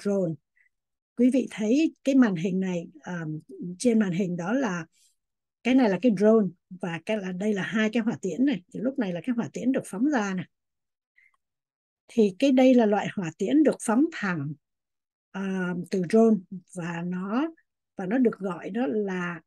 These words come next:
air to surface, tức là bắn thẳng từ trên không trung xuống mục tiêu. Và nó luôn là loại vũ khí được dùng để tấn công, ờ, dân khổ-, quân, ờ, khủng bố ở nước ngoài trong nhiều thập niên kể từ ngày mười một tháng chín năm hai nghìn lẻ một.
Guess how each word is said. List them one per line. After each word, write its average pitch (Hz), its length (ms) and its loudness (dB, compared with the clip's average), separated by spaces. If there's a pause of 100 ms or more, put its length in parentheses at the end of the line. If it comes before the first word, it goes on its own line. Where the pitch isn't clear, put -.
air 214 420 0
to 214 80 -4
surface, 262 760 -2
tức 277 180 -6
là 175 160 -2
bắn 165 120 -8 (160)
thẳng 147 380 -4
từ 170 140 -10
trên 214 200 -2
không 214 260 -4
trung 208 220 0
xuống 247 280 0
mục - 200 0
tiêu. 214 300 0 (680)
Và 180 200 -4
nó 180 320 -2
luôn 254 440 8
là 202 240 0
loại 175 260 -8
vũ 226 140 -4
khí 247 320 0
được 240 180 -2
dùng 170 300 -6
để 147 240 -8
tấn 262 300 0
công, 208 300 0 (440)
ờ, 175 220 -8
dân 208 200 2
khổ-, 160 420 -6
quân, 220 200 2
ờ, 208 160 -2
khủng 156 300 -8
bố 214 360 0
ở 151 200 -8
nước 240 180 -4
ngoài 180 360 -4
trong 202 260 -4
nhiều 170 220 -4
thập 185 180 -10
niên 202 340 0
kể 151 360 -8
từ 165 160 -6
ngày 160 280 -6
mười 156 160 -6
một 160 220 -8
tháng 220 220 -4
chín 240 320 2
năm 208 160 0
hai 196 140 -4
nghìn 165 200 -4
lẻ 143 100 -6
một. 160 240 -6